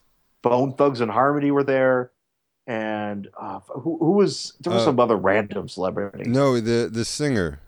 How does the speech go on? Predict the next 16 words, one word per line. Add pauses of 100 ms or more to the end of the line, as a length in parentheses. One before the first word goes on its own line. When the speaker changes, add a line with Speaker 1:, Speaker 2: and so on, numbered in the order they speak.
Speaker 2:
the,
the,
um, (720)
the
woman
with
the,
with
the
weird
voice, (1400)
with,
like,
a
baby
voice.